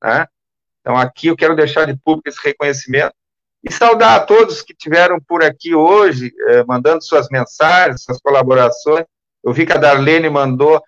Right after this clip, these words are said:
a Darlene foi a pessoa que, em Rio Grande, primeira vez eu tive contato com a cultura. Ela era pró-reitora de Extensão e Cultura da universidade,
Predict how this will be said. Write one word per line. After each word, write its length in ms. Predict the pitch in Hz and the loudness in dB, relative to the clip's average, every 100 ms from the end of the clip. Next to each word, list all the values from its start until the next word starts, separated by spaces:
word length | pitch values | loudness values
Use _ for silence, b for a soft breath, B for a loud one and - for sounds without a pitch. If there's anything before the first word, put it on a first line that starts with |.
| _ _ | _ _
a 60 | 123 | -2
Darlene 400 | 135 131 165 180 | 0 2 0 0
foi 160 | 190 | 0
a 40 | 170 | 2
pessoa 360 | 160 156 190 - _ _ - | 0 0 -2 -4 _ _ -6
que, 220 | 170 - _ - | -6 -6 _ -6
em 140 | 156 | -2
Rio 160 | 165 156 | 0 0
Grande, 280 | 156 175 165 | 2 0 -2
primeira 440 | 170 156 190 175 | -4 0 2 2
vez 280 | 139 160 170 | 2 0 0
eu 100 | 170 | -4
tive 220 | - 180 | -8 -8
contato 540 | - 160 135 160 - - | -4 -4 0 0 0 -4
com 120 | 180 | -2
a 100 | 170 | -2
cultura. 400 | - 165 170 175 | -2 -8 -2 0
Ela 240 | 139 127 - | 2 0 -2
era 220 | 139 135 | 0 0
pró-reitora 840 | 135 165 185 190 - 170 208 185 - | 0 0 2 0 -2 0 0 0 -2
de 60 | |
Extensão 420 | 135 151 139 170 170 | -6 -6 -4 -4 -4
e 60 | |
Cultura 440 | 160 135 - 170 160 | -6 -10 -6 -4 0
da 100 | 147 | -2
universidade, 680 | 143 139 - - 147 165 | -2 -6 -6 -2 2 2